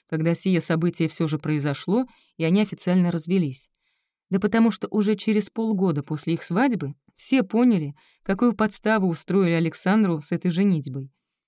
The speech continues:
и даже повинились перед ним. Особенно дядя Митя переживал и сетовал, что не просчитал наперед, поддавшись на Ленкину обработку и уверение в неземной любви. Но Вольский никогда не жалел,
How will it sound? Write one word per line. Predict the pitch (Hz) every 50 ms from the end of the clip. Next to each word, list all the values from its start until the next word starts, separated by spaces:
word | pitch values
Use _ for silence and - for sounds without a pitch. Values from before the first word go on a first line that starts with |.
| _ _ -
и | 208
даже | 185 226 254 233 247 254
повинились | - - 240 220 240 240 254 269 233 170 - -
перед | - 160 156 156 156
ним. | 156 147 143 139 - _ _ _
Особенно | - 185 185 - 190 185 202 196 190
дядя | 185 208 190 175 208
Митя | 214 254 277 - -
переживал | 165 170 170 165 170 156 180 170 180 196 190 175
и | 160
сетовал, | - - 214 233 240 - 175 156 147 147 - _ _ _ _ _ _
что | - - - 208
не | 202 196
просчитал | 190 196 208 196 - 220 208 - 220 208 196
наперед, | 185 185 185 233 262 285 269 185 - - _ _ _ _ _ _
поддавшись | - 175 175 170 185 208 196 - 196 185 -
на | 190 190 180 175
Ленкину | 196 202 196 185 190 185 175 170
обработку | 165 175 170 165 165 160 175 247 254 - - - 170
и | 165 - 185
уверение | 165 160 156 175 165 160 202 220 220 208 190
в | 156
неземной | 160 165 165 156 170 170 170 175 175 175
любви. | 208 208 190 175 - 143 143 135 - _ _ _ _ _ _ _ _ _ _ _ _ _ _ _ _ _ _ _ _ _ _
Но | - 202 214
Вольский | 269 339 311 - - 247
никогда | 240 240 226 254 262 247 226 240 208
не | 175 156 151
жалел, | 151 156 170 196 226 233 233